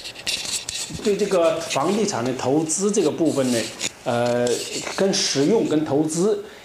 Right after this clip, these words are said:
有很大的关联。好，首先就说讲到留学生呢，在学业上面来到加拿大了，一定需要至少四年，大学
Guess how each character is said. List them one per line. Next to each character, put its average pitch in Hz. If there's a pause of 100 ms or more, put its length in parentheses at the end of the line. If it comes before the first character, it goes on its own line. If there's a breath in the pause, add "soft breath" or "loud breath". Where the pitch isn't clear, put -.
有 139
很 123
大 165
的 131 (180)
关 175
联。 107 (600 loud breath)
好， 107
首 143
先 190
就 220
说 202
讲 143
到 156
留 165
学 202
生 208
呢， 202 (640)
在 196
学 170
业 240
上 147
面 135
来 127
到 135
加 135
拿 135
大 135
了， 123
一 127
定 196
需 -
要 147 (260)
至 277
少 113 (460)
四 -
年， 117 (1120)
大 185
学 160